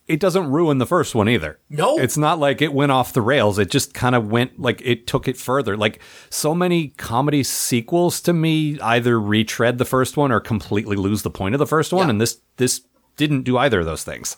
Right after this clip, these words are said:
Speaker 2: No, I, about halfway through, I turned them out, and I'm just like, "Well, you can't say they were, they just repeated what they did in the first one."
Speaker 1: No, but at the same time, it didn't feel like, "Where the fuck did, like, I, this doesn't feel like Bill and Ted." Like,
Speaker 2: No,
Speaker 1: no,
Speaker 2: it
Speaker 1: it still
Speaker 2: make-,
Speaker 1: totally does.
Speaker 2: the entire th-, it's still, and it makes, like, perfect sense within the confines of that movie.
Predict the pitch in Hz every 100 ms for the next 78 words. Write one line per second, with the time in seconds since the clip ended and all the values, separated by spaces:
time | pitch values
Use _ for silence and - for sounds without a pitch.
0 | _ 160 226 160 165 165 185 196 185 180
1 | 196 139 165 156 131 143 147 117 113 -
2 | 113 104 151 160 139 165 160 170 147 139
3 | 131 120 - 123 131 151 143 131 - 139
4 | 139 123 143 139 131 120 131 143 - 92
5 | 104 _ - _ _ 208 196 202 151 170
6 | - 151 180 160 180 160 160 143 143 147
7 | 131 123 131 127 - - - - 139 117
8 | 107 - - - 107 113 95 110 - 147
9 | 123 101 107 92 90 95 90 78 87 123
10 | 165 160 226 147 143 185 180 127 131 107
11 | 101 120 - 170 180 180 220 202 156 175
12 | - 220 196 135 117 131 147 143 - 117
13 | - - 120 131 - 131 127 117 117 117
14 | 113 110 110 123 107 101 110 113 117 110
15 | 107 110 110 - 80